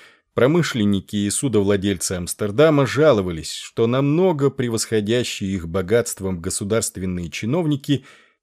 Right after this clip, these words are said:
не желают более заниматься торговлей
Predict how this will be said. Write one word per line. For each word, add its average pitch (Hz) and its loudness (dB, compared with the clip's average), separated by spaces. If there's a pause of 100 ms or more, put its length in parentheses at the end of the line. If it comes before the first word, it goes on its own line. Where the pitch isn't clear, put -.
не 208 2
желают 180 4
более 113 4
заниматься 101 0
торговлей 104 2